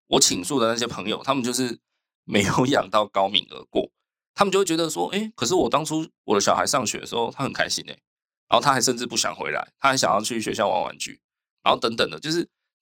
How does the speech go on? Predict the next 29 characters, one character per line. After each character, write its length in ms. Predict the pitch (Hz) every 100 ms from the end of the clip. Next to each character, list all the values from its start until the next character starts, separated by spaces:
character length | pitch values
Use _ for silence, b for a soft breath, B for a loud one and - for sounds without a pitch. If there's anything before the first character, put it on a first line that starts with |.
| _ _
他 140 | -
们 80 | 208
没 60 | 180
有 60 |
办 120 | 165
法 160 | 151 -
去 160 | - 139
同 220 | - 110
理 100 | 113
我 160 | 117
的 80 | 82
处 240 | 80 76 76
境， 180 | 113
我 120 | 87 62
的 40 |
心 240 | - 92
情， 220 | 90 - - _ _ _
就 100 | -
会 60 | 180
变 100 | 180
成 120 | 143
说， 300 | 135 139 160 - _ _ _ _
好 100 | -
像 140 | 151
有 80 | 147
一 40 | 131
点 180 | 123 95
就 80 |
是 240 | 120 131